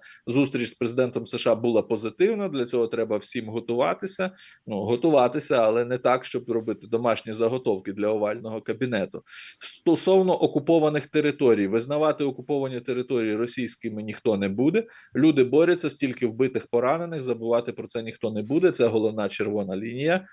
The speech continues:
З одного боку так, з іншого боку Трамп сказав, що з українською стороною обговорювали лінію розмежування. І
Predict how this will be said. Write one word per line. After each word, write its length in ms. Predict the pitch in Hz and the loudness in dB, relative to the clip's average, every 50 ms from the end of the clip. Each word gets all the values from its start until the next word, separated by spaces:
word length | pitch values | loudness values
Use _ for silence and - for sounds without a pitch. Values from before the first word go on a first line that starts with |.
| - - _ _ - | -20 -20 _ _ -12
З 120 | - 101 120 | -6 2 4
одного 480 | 156 151 139 147 147 135 117 110 113 | 4 4 4 2 2 2 4 4 2
боку 360 | 101 101 104 98 95 - 110 101 | 2 4 2 2 2 0 -4 -4
так, 400 | - 151 160 185 208 202 - - - | 0 2 2 2 2 -2 -4 -12 -12
з 120 | 127 117 123 | -8 -6 -6
іншого 440 | 143 151 143 - 165 156 151 151 | -6 -6 -6 -2 2 4 4 4
боку 400 | 143 139 143 151 151 151 - 127 | 2 2 0 0 0 0 -4 -10
Трамп 380 | - - 123 123 131 143 143 139 | -6 -2 0 2 2 0 0 -4
сказав, 460 | - - 117 113 110 113 123 135 131 | -10 -4 -4 -2 0 2 2 0 0
що 200 | - - - 113 | -4 -10 -10 -10
з 140 | 110 107 127 - | -10 -10 -14 -14
українською 640 | - - - 120 120 120 127 123 117 - - 123 117 | -12 -4 0 0 0 0 0 -4 -10 -8 -4 -4 -4
стороною 640 | 113 - - 117 113 113 110 120 139 165 190 190 185 190 - - - - - _ - | -4 -2 -2 0 0 2 2 2 2 4 4 2 2 0 -6 -20 -20 -20 -20 _ 0
обговорювали 920 | - 147 139 131 135 139 131 127 127 127 123 123 139 139 143 147 151 147 135 | 0 0 4 6 6 6 6 6 6 6 6 6 4 4 4 4 4 4 2
лінію 460 | 117 113 110 107 107 113 117 131 123 | 0 -2 -4 -6 -8 -6 -4 -2 0
розмежування. 960 | 131 123 117 127 131 131 123 147 160 160 165 139 107 95 90 90 69 - 123 _ - | 0 0 0 -2 -6 -4 -2 -2 -2 0 0 0 0 -2 -6 -12 -18 -20 -20 _ -16
І 240 | 110 110 110 110 | -14 -12 -12 -12